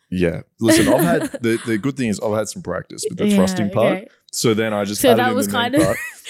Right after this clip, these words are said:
Speaker 2: that
Speaker 1: And
Speaker 2: kinda came easy.
Speaker 1: Yeah, it came, yeah. Listen, I'm a, I'm, you know, I'm a thrusting expert at this point. And
Speaker 2: <laughs>
Speaker 1: yeah, it's, uh,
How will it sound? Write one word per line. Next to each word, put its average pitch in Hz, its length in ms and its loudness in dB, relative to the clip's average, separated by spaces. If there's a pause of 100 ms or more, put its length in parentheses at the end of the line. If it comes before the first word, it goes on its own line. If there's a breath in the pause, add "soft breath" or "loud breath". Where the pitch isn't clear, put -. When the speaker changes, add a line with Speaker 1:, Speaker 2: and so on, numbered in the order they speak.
(140)
Speaker 2:
that - 180 4
Speaker 1:
And 330 160 4
Speaker 2:
kinda 320 240 -2
came 240 260 -2
easy. 214 360 -2
Speaker 1:
Yeah, 120 160 4
it 95 100 0
came, 139 240 -2
yeah. 101 180 0
Listen, 101 280 2
I'm 165 160 4
a, 202 60 0 (180)
I'm, 160 240 -2 (140)
you 196 100 4
know, 139 140 2
I'm 196 80 -2
a 127 120 -2
thrusting 135 440 -4
expert 120 360 -2
at 101 80 -8
this - 120 -6
point. - 280 -10 (420 loud breath)
And 120 340 2
Speaker 2:
<laughs> 480 520 2
Speaker 1:
yeah, 117 320 2
it's, 104 280 -8
uh, 90 380 -4